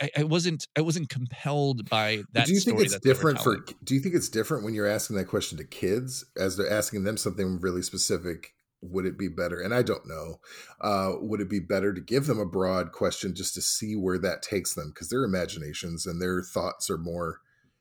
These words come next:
Speaker 2: uh, full. <laughs> Like, they're, like, you're fuller as a kid than you are specific when you're older.
Speaker 1: Yeah,
Speaker 2: You're
Speaker 1: and,
Speaker 2: bogged
Speaker 1: and I,
Speaker 2: down.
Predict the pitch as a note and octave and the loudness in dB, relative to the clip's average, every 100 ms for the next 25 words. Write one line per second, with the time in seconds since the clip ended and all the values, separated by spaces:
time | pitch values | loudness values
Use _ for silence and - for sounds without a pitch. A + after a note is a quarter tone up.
0 | _ _ _ _ - A#2 D#2 C#2+ - - | _ _ _ _ -6 -2 -2 -6 -10 4
1 | D3 A2+ E2 F#2+ - A#2+ C3 A#2+ D3 C3+ | 6 8 4 -6 -12 0 4 8 8 10
2 | D3+ C3+ E3+ C3+ - B2+ - - C3 G#2+ | 8 6 6 4 4 2 4 6 8 6
3 | G2 F#2 F#2+ A2+ G2 F#2 F#2+ G2 F#2+ G2 | 2 -2 0 4 4 4 0 0 2 2
4 | F#2+ F#2 F2+ - - F2+ F2 - _ _ | 2 0 -4 -6 -6 -4 -6 -8 _ _
5 | _ G#2+ F#2+ F#2+ G2 F2+ - - G2+ G2 | _ -4 -2 0 2 4 4 4 4 4
6 | A#3 - - F#3 | 4 4 2 0